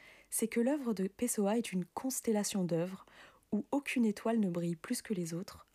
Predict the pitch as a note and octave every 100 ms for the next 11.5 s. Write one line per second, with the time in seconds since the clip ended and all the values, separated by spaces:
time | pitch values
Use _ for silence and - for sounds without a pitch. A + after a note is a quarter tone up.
0 | _ - G3+ G3 F3 E3+ - G3 A3 -
1 | F3+ E3 - G3 F3+ - - - - A3+
2 | G#3 D#3+ F#3 - E3 D#3 D#3 _ _ _
3 | _ - - G#3+ F3 A3+ A3+ F#3+ F3+ E3
4 | G#3+ G3+ E3+ - E3+ E3 E3 D#3 - -
5 | _ _ _ _ _ _ _ _ _ _
6 | - A3 C#4+ F4 G#3 G#3 G#3 - A3 F#3
7 | F3 - - - - - A3+ G3+ - -
8 | G3+ - _ _ _ - A3+ - E4 D#4+
9 | - A#3 - C4+ - F#3 A3 A#3 F3+ E3+
10 | F3 F#3+ G3+ F3 E3 F#3 A3 - - F#3
11 | F#3 - G#3+ F3+ G3